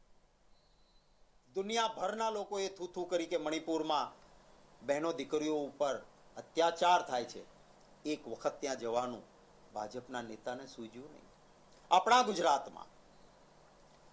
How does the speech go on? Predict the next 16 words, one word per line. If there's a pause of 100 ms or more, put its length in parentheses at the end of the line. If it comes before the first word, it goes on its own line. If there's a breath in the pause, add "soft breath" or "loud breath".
(140)
સમગ્ર (120)
દેશની
બહેનો
દીકરીઓનું
અપમાન
થાય. (1120)
કોઈ
પણ
રાજા
મહારાજાએ (600)
ક્યારેય
અંગ્રેજને (560)
પોતાની
રોટી
બેટીનો
વ્યવહાર